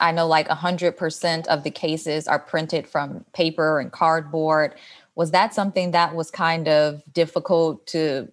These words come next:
figure out from a sustainability point of view?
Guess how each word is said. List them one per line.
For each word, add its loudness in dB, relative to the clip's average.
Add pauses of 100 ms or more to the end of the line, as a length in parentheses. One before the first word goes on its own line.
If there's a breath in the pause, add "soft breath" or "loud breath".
(120)
figure 2
out 2
from -4
a -4
sustainability -2
point -4
of -6
view? -4